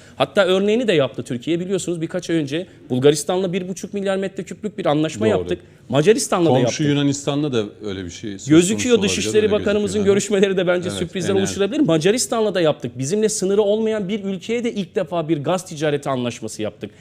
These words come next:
Speaker 1: Demek ki illa sınırımızın da olması gerekmiyormuş. Türkiye aslında bununla ilgili hem fiziki hazırlıkları hem şartları oluşturuyor. Diyor ki, "Ben altyapımı buna hazırladım. Buyurun gelin Türkiye'yi bu enerji merkezi haline getirelim."
Speaker 2: Peki. Ee, Altuğ Bey, teşekkür edeceğim. Süremizin sonuna
Speaker 1: Ben
Speaker 2: gelmişiz.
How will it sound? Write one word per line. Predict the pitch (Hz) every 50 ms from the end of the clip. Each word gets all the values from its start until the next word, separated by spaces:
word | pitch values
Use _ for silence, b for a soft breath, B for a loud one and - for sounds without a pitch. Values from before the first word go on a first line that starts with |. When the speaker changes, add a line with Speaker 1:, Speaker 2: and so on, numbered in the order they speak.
| B B B B -
Speaker 1:
Demek | 147 180 214 214 214
ki | - 214
illa | 208 208 196 190 190 185
sınırımızın | 185 - 180 185 185 190 185 170 208 208 185
da |
olması | 175 160 143 143 139 - 147
gerekmiyormuş. | 127 135 127 135 - 135 143 170 220 254 - B B B B
Türkiye | B 269 269 170 - 202 185
aslında | 185 175 - 170 170 165 151
bununla | 185 214 214 196
ilgili | 180 160 147 135 127 127
hem | 151 196 214 208
fiziki | - - 143 135 156 147 - 220
hazırlıkları | 208 208 196 196 208 196 196 196 - 202 196 202 208 208 B B B B B B
hem | B 190 208 180
şartları | - - 147 151 147 156 165 180
oluşturuyor. | 196 196 190 - - 214 208 208 202 185
Diyor | 226 214 170
ki, | - 147
"Ben | 180 - 185
altyapımı | 190 175 170 - 170 - 156 143 139 131
buna | 147 165 156 135 120 117
hazırladım. | 135 139 143 180 185 202 190 202 214 208 208 B B B B
Buyurun | 226 226 190 180 175
gelin | 160 160 165 190
Türkiye'yi | 180 - 185 151 - 147 151 160 151
bu | 165 170 165 - -
enerji | 131 139 151 151 151 170
merkezi | 151 127 120 120 - 120 123 131
haline | 117 110 131 143
getirelim." | 120 110 - - 101 92 80 - - - -
Speaker 2:
Peki. | - 107 95 - 92 - - - B B B B B B B B B B B -
Ee, | 107 98 98 95 90 87 87
Altuğ | 87 90 90 92 90 - 120 107
Bey, | 104 107
teşekkür | - 104 - - 107 - 120
edeceğim. | 107 95 92 101 113 127 127
Süremizin | - - 98 98 95 98 92 101
sonuna | 101 - - 104 95 98 101
Speaker 1:
Ben | 95
Speaker 2:
gelmişiz. | 95 92 92 120 113 110 - 110 135